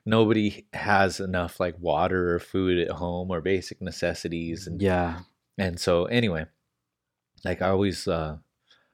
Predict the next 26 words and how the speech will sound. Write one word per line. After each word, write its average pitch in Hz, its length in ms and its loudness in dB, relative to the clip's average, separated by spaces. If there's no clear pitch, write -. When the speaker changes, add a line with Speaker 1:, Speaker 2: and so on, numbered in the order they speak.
Speaker 1:
wanna 101 260 4
make, 85 380 -2
I - 80 6
wanna 117 160 6
make 117 160 2
a 104 60 0
go 90 260 4
bag 110 380 4
where 95 160 6
it's 87 140 0
just, 95 200 -2
like, 87 200 2
a 87 60 2
bag 85 320 4
full 85 240 -4
of 80 80 -4
stuff 80 340 -2
where 80 180 2
if 78 140 -6
you 82 100 0
ever 85 180 -2
need 85 200 -4
to 80 60 -4
leave, 87 400 -4
you 135 80 -2
know, 131 300 2